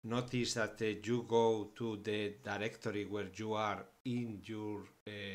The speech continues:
PowerShell, not to the, uh, to the home directory of the user.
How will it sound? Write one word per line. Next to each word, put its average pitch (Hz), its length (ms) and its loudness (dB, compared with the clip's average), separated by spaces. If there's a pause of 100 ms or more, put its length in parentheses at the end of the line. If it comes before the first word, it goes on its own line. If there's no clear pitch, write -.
(420)
PowerShell, 127 640 0 (100)
not 107 460 -4 (240)
to 104 140 -4
the, 92 420 -4 (540)
uh, 98 40 -8 (360)
to 110 100 -6
the 101 80 -4
home 110 280 -4
directory 104 540 -2
of 92 100 -4
the 98 100 -4
user. 107 420 -2